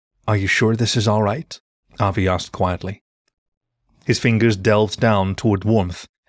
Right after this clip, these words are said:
and thinner fur. They stopped at her second row of nipples. This time he found the little nubs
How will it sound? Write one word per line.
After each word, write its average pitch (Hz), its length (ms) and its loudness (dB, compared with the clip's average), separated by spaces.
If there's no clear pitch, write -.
and 95 160 -6
thinner 95 280 -2
fur. - 380 -6
They 139 100 2
stopped - 400 -2
at 95 80 0
her 107 80 0
second 104 380 0
row 95 100 2
of 87 80 -2
nipples. 98 460 -4
This 143 220 0
time 147 440 0
he 127 180 -2
found 117 260 2
the 107 80 0
little 110 240 2
nubs 107 380 0